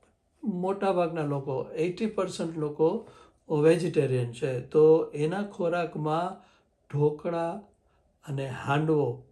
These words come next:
એ અગત્યના, અ, છે. તો જ્યારે ફર્મેન્ટેડ તમે કોઈ પણ ખોરાક ખાઓ ને, તો એમાંથી વિટામિન બી ટ્વેલ્વ તમને મળે છે. તો ખાસ યાદ રાખો, ઢોકળા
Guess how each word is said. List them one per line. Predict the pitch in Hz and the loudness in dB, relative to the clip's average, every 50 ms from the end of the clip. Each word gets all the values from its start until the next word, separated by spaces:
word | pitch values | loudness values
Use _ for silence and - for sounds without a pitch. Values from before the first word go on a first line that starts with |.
| _ _ _ _ | _ _ _ _
એ | 151 151 | -6 -4
અગત્યના, | 131 131 135 139 160 156 - - 156 151 151 139 135 | -4 -4 4 4 4 4 6 2 0 0 0 -4 -6
અ, | - 143 - - 147 131 127 127 123 123 | -8 -10 -12 -12 -10 -8 -6 -6 -8 -8
છે. | - - 147 127 | -8 -8 -8 -8
તો | - - 147 135 | -6 -6 -6 -6
જ્યારે | 131 127 147 143 147 160 170 180 185 190 190 202 214 - - _ _ _ - - _ _ _ - | -4 -2 -2 -2 0 -2 -2 -4 -4 -4 -6 -8 -8 -12 -18 _ _ _ -20 -20 _ _ _ -6
ફર્મેન્ટેડ | 165 160 165 165 214 233 247 254 254 - 233 226 214 214 - - | 0 0 2 4 4 4 4 2 4 6 6 6 6 4 -2 -4
તમે | - 190 202 202 196 202 | -4 -2 -2 -2 -4 -2
કોઈ | - 185 185 180 - | -2 -2 -2 0 -2
પણ | - 185 | -4 -6
ખોરાક | 180 - - 180 170 165 165 160 160 | -6 -6 -4 -2 0 0 -2 -2 -4
ખાઓ | - 165 160 165 170 | -2 0 2 2 2
ને, | 165 156 143 127 127 - - - _ _ _ _ | 2 0 -2 -4 -6 -10 -12 -20 _ _ _ _
તો | - - | -8 -6
એમાંથી | - - 143 143 151 156 165 156 175 156 | -4 -2 -2 -2 -2 -2 -4 -6 -6 -6
વિટામિન | 139 139 139 - 139 135 131 131 127 123 | -6 -6 -6 -6 -8 -6 -6 -8 -6 -4
બી | 123 127 | -4 -6
ટ્વેલ્વ | 127 127 - 131 127 123 120 - 123 - - - | -6 -6 -6 -6 -4 -4 -4 -6 -8 -12 -12 -10
તમને | 135 127 123 120 | -8 -6 -6 -8
મળે | 113 117 117 117 117 113 110 | -8 -10 -10 -12 -12 -12 -14
છે. | 110 - 127 123 - - _ - - - - _ _ _ - | -12 -12 -14 -14 -14 -20 _ -20 -20 -20 -20 _ _ _ -8
તો | 147 135 | -8 -8
ખાસ | 139 - - - 262 - - - 156 | -6 -2 0 0 2 0 0 0 2
યાદ | 156 156 151 | 2 2 2
રાખો, | 151 147 143 143 143 - 151 147 147 147 - - _ _ - | 2 0 -2 -4 -2 0 2 2 2 0 -2 -10 _ _ -6
ઢોકળા | 143 143 143 139 - 156 151 151 156 165 165 | -4 -4 -4 -4 -2 -2 -2 0 -2 -4 -8